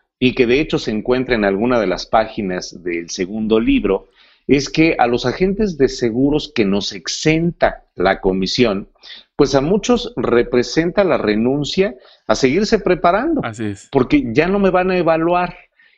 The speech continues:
Speaker 1: Y ha habido modificaciones importantes en las leyes. La última de ellas fue la Circular Única de Seguros y Fianzas, pero el que ya acreditó el examen, ya el, eh, lo, lo exentó,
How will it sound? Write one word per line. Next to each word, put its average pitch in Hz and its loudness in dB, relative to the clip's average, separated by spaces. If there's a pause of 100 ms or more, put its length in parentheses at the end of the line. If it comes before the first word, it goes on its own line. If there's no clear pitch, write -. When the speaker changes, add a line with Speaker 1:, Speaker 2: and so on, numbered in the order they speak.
Speaker 1:
Y 185 0
ha 131 4
habido 143 -2
modificaciones 113 -6
importantes 107 -4
en 90 -4
las 85 -6
leyes. 101 -2 (320)
La 95 2
última 113 0
de 107 2
ellas 127 0
fue 110 2
la 113 0
Circular 101 0
Única 107 -2
de 82 -2
Seguros 95 -2
y 107 -2
Fianzas, 139 0 (340)
pero 135 4
el 127 0
que 147 0
ya 208 2
acreditó 160 -2 (180)
el 135 0
examen, 143 -2
ya 139 0
el, 101 -4
eh, 98 -4
lo, 98 0
lo 98 0
exentó, 131 0